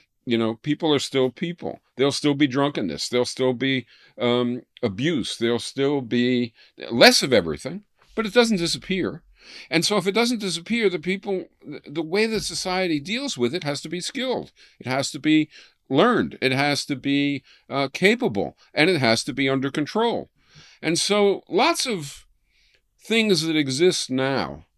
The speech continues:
for example, some, there are some people who would say, "Look, factories pollute, they, um, are undignified what they do, so let's get rid of them."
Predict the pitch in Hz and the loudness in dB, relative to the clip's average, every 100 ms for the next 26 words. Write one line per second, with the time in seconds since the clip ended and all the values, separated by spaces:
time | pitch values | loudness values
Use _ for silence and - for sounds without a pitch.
0 | _ _ - - - - _ _ _ _ | _ _ -20 -20 -20 -20 _ _ _ _
1 | _ _ _ _ _ _ _ - 165 147 | _ _ _ _ _ _ _ -6 -2 0
2 | 131 170 170 254 - 165 - - 151 180 | 4 2 2 -2 -2 -4 -8 -2 0 2
3 | 202 190 180 170 131 131 120 - 143 123 | -2 -2 -4 -2 -2 0 -2 -2 -2 0
4 | 123 104 - - _ _ _ - 147 156 | 0 -2 -6 -12 _ _ _ 2 2 2
5 | 156 165 - - 110 117 135 131 - _ | 0 0 -2 -2 0 2 2 0 -6 _
6 | _ _ _ _ _ _ _ 95 104 117 | _ _ _ _ _ _ _ -6 0 2
7 | 113 113 113 - _ 110 104 98 98 98 | 2 0 -2 -8 _ -4 -2 -2 -4 -6
8 | - _ _ _ _ - 104 95 131 135 | -14 _ _ _ _ -2 0 2 0 2
9 | 127 131 143 - 127 117 113 - 110 101 | 0 0 0 6 6 6 2 2 0 2
10 | 135 123 101 120 - 107 95 98 85 - | 0 0 0 0 0 -2 0 0 -2 -8